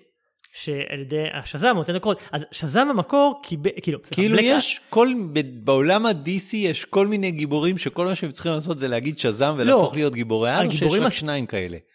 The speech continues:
Speaker 1: אני חושב
Speaker 2: או
Speaker 1: שזה,
Speaker 2: שזה
Speaker 1: תראה, גם
Speaker 2: זה
Speaker 1: במר-,
Speaker 2: קצת מוזר, לא?
Speaker 1: נכון, אבל גם במרוול, אם אתה
Speaker 2: ו-,
Speaker 1: זוכר,
Speaker 2: ולמה
Speaker 1: היה
Speaker 2: לא
Speaker 1: את ה-
Speaker 2: קוראים לו שזם שתיים?
Speaker 1: <laughs>
Speaker 2: לא יודע,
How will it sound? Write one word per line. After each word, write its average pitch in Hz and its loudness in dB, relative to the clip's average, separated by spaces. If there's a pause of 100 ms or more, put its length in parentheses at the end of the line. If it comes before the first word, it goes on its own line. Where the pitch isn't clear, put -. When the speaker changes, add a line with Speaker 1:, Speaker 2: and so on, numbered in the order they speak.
(100)
Speaker 1:
אני 147 -6
חושב - -8
Speaker 2:
או 233 -4
Speaker 1:
שזה, 214 -6
Speaker 2:
שזה - -6 (360)
Speaker 1:
תראה, 208 4
גם 170 0
Speaker 2:
זה 262 0
Speaker 1:
במר-, 170 0
Speaker 2:
קצת 190 2
מוזר, 233 0
לא? 131 2
Speaker 1:
נכון, 220 2
אבל 151 -2
גם 240 2
במרוול, 226 2
אם 185 0
אתה - -4
Speaker 2:
ו-, - -2
Speaker 1:
זוכר, 175 -2
Speaker 2:
ולמה 143 4
Speaker 1:
היה 190 6
Speaker 2:
לא 196 4
Speaker 1:
את 180 6
ה- 170 4
Speaker 2:
קוראים 175 2
לו 165 0
שזם 143 -4
שתיים? 175 -8 (180)
Speaker 1:
<laughs> - -4 (1500)
Speaker 2:
לא 175 2
יודע, 208 2